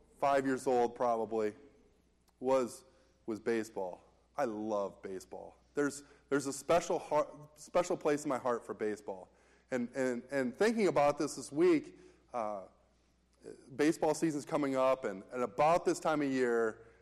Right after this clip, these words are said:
uh, I start getting this baseball itch. This is when baseball practice starts. Uh, when I was in co-, high school and college, this is when we start baseball. And you're indoors, and you're playing catch, and you're hitting off tees, and, and all that's great.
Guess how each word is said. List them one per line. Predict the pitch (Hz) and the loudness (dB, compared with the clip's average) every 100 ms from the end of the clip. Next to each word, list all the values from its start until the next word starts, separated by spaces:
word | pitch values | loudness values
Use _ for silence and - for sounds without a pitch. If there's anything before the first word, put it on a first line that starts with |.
| _ _ | _ _
uh, | 113 107 104 | -4 -4 -2
I | 123 | -6
start | 117 - 139 127 | -4 0 0 2
getting | 135 127 120 | 0 2 0
this | 107 - | -4 -6
baseball | - 127 123 117 107 | 0 0 0 -2 -2
itch. | 92 87 - - - _ _ _ _ _ _ _ _ - | -4 -10 -18 -20 -20 _ _ _ _ _ _ _ _ -8
This | 131 135 | -8 -6
is | 147 | -2
when | 165 151 | 0 0
baseball | 135 156 160 151 | 2 0 2 -2
practice | 160 156 156 156 | 2 0 0 -4
starts. | - - 156 151 131 - - _ _ _ _ _ - | -4 2 4 2 -2 -16 -18 _ _ _ _ _ -10
Uh, | 107 | -6
when | 117 | -2
I | 131 | -2
was | 139 | -2
in | 139 | -6
co-, | - 147 143 - | -2 0 0 0
high | 160 | -2
school | 151 151 139 | -2 -4 -6
and | |
college, | 135 143 139 113 | -2 0 0 -2
this | 123 - | -6 -10
is | 147 | -6
when | 165 | -2
we | 165 | -2
start | 156 165 139 | -2 -2 0
baseball. | 151 160 - 98 - _ _ _ _ - | 0 -2 -6 -12 -14 _ _ _ _ -4
And | 123 | 0
you're | 131 139 | 2 2
indoors, | 156 147 143 143 143 | 2 2 4 4 2
and | 123 | -2
you're | 104 | -8
playing | - 143 143 | -6 -4 -4
catch, | - 139 135 127 | 0 2 2 0
and | 113 | -6
you're | 98 | -6
hitting | 127 123 | -6 -4
off | 123 - | -4 -6
tees, | 127 123 117 104 | -6 -4 -4 -8
and, | 92 - - _ | -14 -18 -20 _
and | 127 | 0
all | 139 143 | 4 6
that's | 139 135 | 4 2
great. | - 123 123 107 | -2 2 2 2